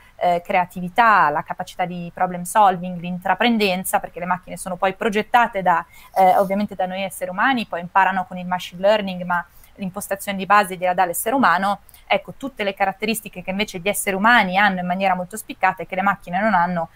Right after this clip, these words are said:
eh, saranno quelle che creeranno poi nuovi mestieri. Quindi io vedo due strade, eh, chi saprà appunto interagire bene con le macchine, con la tecnologia e col digitale, e chi invece farà lavori che richiedono appunto le capacità, eh, soft e quindi tutte le, le, le, le doti dell'essere umano,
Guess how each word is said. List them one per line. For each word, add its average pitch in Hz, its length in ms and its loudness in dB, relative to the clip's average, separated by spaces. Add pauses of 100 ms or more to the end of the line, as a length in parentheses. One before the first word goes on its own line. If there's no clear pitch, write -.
(120)
eh, 190 120 -2
saranno 214 340 2
quelle 214 240 0
che 190 100 -10
creeranno 214 600 4
poi 190 160 0
nuovi 185 260 0
mestieri. 185 480 -2
Quindi 190 180 -8
io 196 140 -2
vedo 180 200 -6
due 202 160 -2
strade, 202 580 0 (200)
eh, 175 260 0
chi 226 280 -4
saprà 196 400 2
appunto 185 400 -6
interagire 208 600 0
bene 180 260 -4
con 180 140 -6
le 175 60 -2
macchine, 180 380 -6
con 175 140 -8
la 175 60 -4
tecnologia 180 460 -6
e 185 40 -4
col 180 140 -8
digitale, 196 640 -2 (260)
e 226 120 -2
chi - 120 -6
invece 208 400 0
farà 180 240 6
lavori 220 600 4
che 202 400 0
richiedono 208 760 2
appunto 190 440 -2
le 175 80 -4
capacità, 190 680 0 (200)
eh, 170 300 2
soft 220 560 2
e 247 300 4
quindi 180 240 -10
tutte - 180 -10
le, 180 140 -4
le, 170 220 -4
le, 165 160 -6
le 170 140 -8
doti 196 320 2
dell'essere 180 420 -4
umano, 175 400 -4